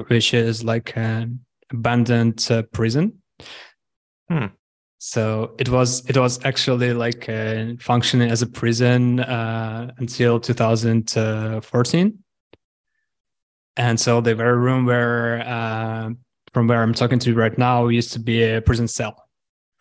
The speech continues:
Speaker 1: So,
Speaker 2: I thought that
Speaker 1: uh,
Speaker 2: was a weird window.
Speaker 1: <laughs>
Speaker 2: The, there's a window on, uh, to his back right, and I, I thought that was a weird window this whole time. I was like, "That's a weird looking <laughs> window." <laughs> I just didn't want to comment on it to, in case you lived in, like, a, you know, a cellar or something.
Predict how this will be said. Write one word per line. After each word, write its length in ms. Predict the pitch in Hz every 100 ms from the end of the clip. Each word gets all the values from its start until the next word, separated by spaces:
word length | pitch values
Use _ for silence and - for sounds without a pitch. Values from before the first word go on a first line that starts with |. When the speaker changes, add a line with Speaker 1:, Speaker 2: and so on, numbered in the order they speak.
| _ _ _ _ _ _
Speaker 1:
So, 580 | - 117 107 110 117 -
Speaker 2:
I 180 | 120 113
thought 140 | -
that 80 | 311
Speaker 1:
uh, 20 |
Speaker 2:
was 120 | 233 170
a 40 |
weird 220 | 160 143
window. 420 | 135 143 160 180 175 _ _
Speaker 1:
<laughs> 280 | _ _ -
Speaker 2:
The, 520 | 160 - 165 - 156 123
there's 220 | 160 160
a 60 |
window 240 | 156 196 202
on, 200 | 170 160
uh, 340 | 139 139 143
to 120 | 135
his 100 | 156
back 280 | 135 151 147
right, 260 | 156 135 - -
and 120 | 131
I, 120 | 139 -
I 80 | 233
thought 200 | 185 196
that 80 | 190
was 100 | 175
a 40 |
weird 160 | 170 160
window 180 | 160 131
this 140 | 117
whole 200 | 123 151
time. 320 | 151 147 123
I 60 | 110
was 100 | 123
like, 140 | 135
"That's 160 | 170 190
a 80 | 160
weird 280 | 131 147
looking 340 | 143 139 - 175
<laughs> 0 |
window." 420 | 175 175 - 135 - -
<laughs> 160 | -
I 520 | 349 330 - - 240 220
just 160 | 214
didn't 100 | 226
want 120 | 220
to 40 | 196
comment 340 | 196 233 175
on 140 | 143 156
it 160 | 151
to, 140 | 170 170 - -
in 60 | 175
case 220 | 190 185
you 60 | 180
lived 180 | 185 175
in, 60 |
like, 200 | 170 165
a, 240 | 156 147 147
you 60 |
know, 140 | 147 139
a 40 |
cellar 320 | 135 170 196
or 60 | 107
something. 340 | 107 104 104